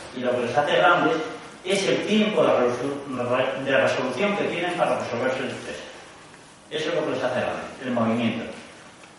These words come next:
Cuando a, a Fernando Alonso o Hamilton le Le da un toquecito con el, con el coche, ¿qué puede hacer él?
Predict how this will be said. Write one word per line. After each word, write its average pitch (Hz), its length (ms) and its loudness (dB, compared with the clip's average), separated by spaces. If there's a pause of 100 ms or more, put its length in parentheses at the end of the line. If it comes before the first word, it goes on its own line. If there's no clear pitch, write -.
(220)
Cuando 101 280 2
a, 101 280 6 (300)
a 117 120 -6
Fernando 123 280 -2
Alonso 135 280 2
o 117 220 0
Hamilton 143 440 0
le 139 320 -4 (240)
Le - 60 -6
da 131 80 -2
un 127 80 0
toquecito 143 420 -2
con 147 160 0
el, 143 60 -2 (300)
con 147 160 0
el 139 80 -2
coche, 190 480 -2
¿qué 143 60 -2
puede 139 180 0
hacer - 200 -2
él? - 140 -8